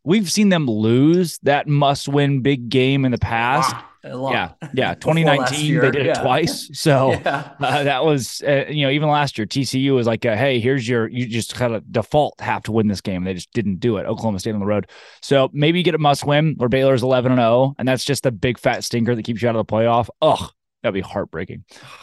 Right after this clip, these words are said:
Speaker 1: Uh, I hope it doesn't
Speaker 2: I'd
Speaker 1: happen.
Speaker 2: never get a
Speaker 1: My two, my two, dos, dos mio. Yeah,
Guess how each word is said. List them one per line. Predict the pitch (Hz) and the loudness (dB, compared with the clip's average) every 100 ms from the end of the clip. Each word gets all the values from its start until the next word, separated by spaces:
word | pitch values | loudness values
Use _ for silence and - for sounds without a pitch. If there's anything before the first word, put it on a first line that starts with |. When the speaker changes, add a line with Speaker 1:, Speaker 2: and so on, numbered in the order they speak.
| - | -10
Speaker 1:
Uh, | 120 | -2
I | 120 120 | 0 0
hope | 120 160 | 0 0
it | |
doesn't | 147 123 | 0 2
Speaker 2:
I'd | |
Speaker 1:
happen. | 123 156 | 2 4
Speaker 2:
never | 139 | 2
get | 123 | 0
a | 117 - - _ _ _ _ - | -6 -10 -16 _ _ _ _ -4
Speaker 1:
My | 113 139 175 214 | 0 2 2 0
two, | - 139 98 110 _ _ _ | 0 0 0 -4 _ _ _
my | 113 123 | -6 -6
two, | - 78 82 - _ - | -4 -6 -8 -10 _ -2
dos, | 123 101 - - - _ _ _ _ - 110 107 | 2 2 -2 -18 -20 _ _ _ _ -8 -4 0
dos | 131 127 | 0 0
mio. | 123 113 95 85 - _ _ _ _ _ _ _ _ _ _ _ 113 | -2 -2 -2 -6 -12 _ _ _ _ _ _ _ _ _ _ _ -4
Yeah, | 123 | -4